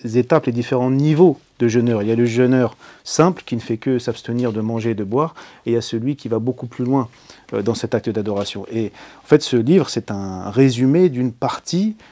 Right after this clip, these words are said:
du grand livre Ihya Ulumuddin, euh, de Cheikh, euh, de l'imam Abu Hamid al-Ghazali, qui était, qui est évidemment un monument, ce livre. Ibn Qudama al-Maqdisi, il a fait un résumé d'une partie.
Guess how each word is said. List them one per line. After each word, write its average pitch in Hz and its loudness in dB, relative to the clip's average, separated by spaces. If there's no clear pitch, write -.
du 110 -6
grand 127 0
livre 147 -2
Ihya 127 -2
Ulumuddin, 120 -2
euh, 52 -8
de 123 0
Cheikh, - -6
euh, 104 -8
de 113 -6
l'imam 127 2
Abu 120 -2
Hamid 131 0
al-Ghazali, 120 0
qui - -12
était, 104 -8
qui - -8
est - -4
évidemment 117 -2
un 110 -4
monument, 131 2
ce - -4
livre. 165 0
Ibn 147 6
Qudama 143 6
al-Maqdisi, 135 2
il 131 2
a 131 4
fait - -2
un 131 2
résumé 135 4
d'une 123 0
partie. 113 -8